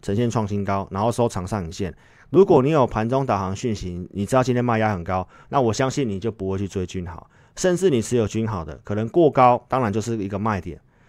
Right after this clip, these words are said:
所以观众朋友，这些股票产业面我们当然是看好的，但是买卖节奏的部分，包括价位设定的部分，假设你持有的话，我都邀请你可以跟上我们操作。所以邀请投资朋友在 YouTube 这里点选订阅我的频道，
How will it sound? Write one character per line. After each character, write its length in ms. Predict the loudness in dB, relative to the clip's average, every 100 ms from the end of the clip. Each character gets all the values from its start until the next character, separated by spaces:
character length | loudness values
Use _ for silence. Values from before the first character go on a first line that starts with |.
| _
所 140 | -4 0
以 40 |
观 120 | 2
众 100 | 4
朋 80 | 4
友， 140 | 2 4
这 140 | 4
些 120 | 4
股 140 | 2 2
票 220 | 2 2
产 240 | -2 -4
业 120 | -2
面 240 | 0 -2 -2 -6
我 60 | -4
们 140 | 0
当 140 | 0
然 80 | 0
是 100 | -2
看 220 | -4 -6
好 100 | -6
的， 220 | -10 -14 -16 _ _ -2
但 120 | 2
是 140 | 2
买 180 | 4 2
卖 160 | 2 0
节 160 | 0
奏 160 | 0 0
的 60 |
部 160 | 0 -2
分， 260 | -2 -4 -6 -8 -2
包 100 | 2
括 180 | 2
价 240 | 2 2 2
位 140 | 2
设 160 | 2 0
定 140 | -2
的 40 | -2
部 140 | -4
分， 220 | -4 -6 -8 -20 _
假 160 | -4 2
设 140 | 2
你 140 | 2
持 160 | 0 -2
有 120 | -2
的 80 | -2
话， 220 | -2 -2 -4 _ _
我 100 | -2
都 140 | 2 6
邀 180 | 8
请 160 | 6 2
你 80 | 2
可 120 | 0
以 40 |
跟 180 | 0 0
上 140 | 0 -2
我 40 |
们 100 | -2
操 180 | -6 -6
作。 240 | -4 -6 -8 -20 -20 _
所 180 | 2 6
以 20 |
邀 140 | 6
请 140 | 6 4
投 100 | 4
资 80 |
朋 100 | 4
友 160 | 4 4
在 160 | 4 4
YouTube 240 | 4 4
这 100 | 4
里 60 | 2
点 220 | 0 -2
选 180 | -2 -2
订 200 | -2 0
阅 100 | 0
我 80 | 0
的 80 |
频 200 | -4 -8
道， 260 | -4 -4